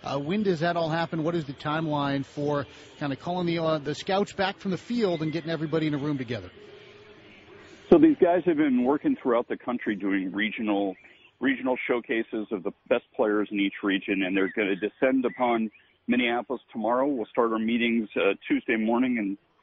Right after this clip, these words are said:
Speaker 2: you know, one thing that I think is, is such, it's such an exciting and great time of year. Hope springs eternal on opening day, and I think at the draft sim-, similarly. And I just would like to say w-, with our group, I think they do an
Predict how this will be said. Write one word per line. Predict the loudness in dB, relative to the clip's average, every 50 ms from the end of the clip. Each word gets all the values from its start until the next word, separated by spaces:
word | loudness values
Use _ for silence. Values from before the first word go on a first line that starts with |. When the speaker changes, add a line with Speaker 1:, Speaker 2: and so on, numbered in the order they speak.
| _ _ 0
Speaker 2:
you | 2
know, | 2
one | 4 2
thing | 2 2 2 2
that | 2 2
I | 2 0
think | -2 -6 -6 -6
is, | -6 -8 -8 -12
is | -14 -14 -14 -10 _ -4
such, | -4 -4 -4 -6
it's | -8 -6 -4
such | -4 -4 -2
an | 0 0 0
exciting | -2 -2 -4 _ 0 2 2 2 0 0 2 2
and | 0 0 0
great | 0 0 0 0 -2 -2
time | -2 -2 0
of | 0 0 0
year. | 2 2 2 0 0
Hope | -2 -4 -6 -6 -8 -18 -8
springs | -4 -2 -2 -2 0 -2
eternal | -2 -2 -2 0 0 0 2 2 2
on | 2 2
opening | 2 0 0 0 -2 -2 0
day, | 2 2 2 2 0
and | 0
I | -4 -6
think | -6 -6 -8 -8 -8 -12
at | -12 -12 -10 -10
the | -10
draft | -6 -2 0 2 2 2 0 _
sim-, | -8 -8 -8 -8 -10 _ -6 -2
similarly. | 0 2 2 2 2 2 2 2 2 0 0 -2 _ _ _ _ _ _ _ _ -2
And | 0 2
I | 2 2
just | 2 0 0
would | 0 0
like | 0 0
to | 0 -4 -2
say | 0 2 2 2
w-, | 2 2 0 -2 0 2
with | 2 2 2 2
our | 2 2 2
group, | 0 -2 -2 0 0 0 2
I | 0 0 0 0
think | -2 0 0
they | 0
do | 0 2 0 -2
an | -2